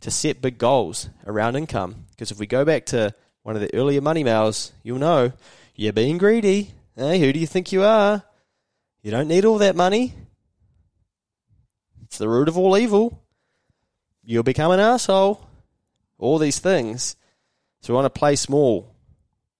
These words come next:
We don't wanna make any large goals for money because we feel bad.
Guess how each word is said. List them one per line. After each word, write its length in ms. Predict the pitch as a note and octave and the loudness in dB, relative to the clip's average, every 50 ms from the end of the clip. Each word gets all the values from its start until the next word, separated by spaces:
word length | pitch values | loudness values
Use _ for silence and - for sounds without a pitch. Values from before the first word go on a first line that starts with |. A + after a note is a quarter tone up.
| _ _ _ | _ _ _
We 60 | - | -6
don't 100 | A#2 C3 | -2 0
wanna 120 | C#3 C#3 B2+ | 0 0 0
make 240 | B2+ C3 D3 - D3+ | 0 -2 -2 -2 -2
any 320 | C3 B2 A#2 A#2 A2+ - _ _ _ _ _ _ _ _ _ _ | -2 -2 -2 -2 -4 -8 _ _ _ _ _ _ _ _ _ _
large 560 | - G#2 A2 A2+ B2 B2+ B2+ C3 B2 A2 - | -8 -4 -2 0 2 2 2 0 0 -4 -4
goals 460 | - A2+ A2 A#2+ B2+ B2+ A#2 A2 - - | 0 2 2 4 2 2 0 -4 -6 -8
for 100 | - G#2 | -10 -6
money 280 | G#2 A2+ A#2+ A#2+ A2+ | -2 -2 0 0 0
because 180 | G#2+ G#2+ - G2+ | 0 -2 -4 -8
we 60 | G#2 | -10
feel 240 | - - C3+ C3 A#2+ | -4 0 0 0 2
bad. 500 | G2 G#2+ G#2+ A#2 A#2+ A2+ G2+ G2 - | 2 2 2 2 2 2 0 -4 -8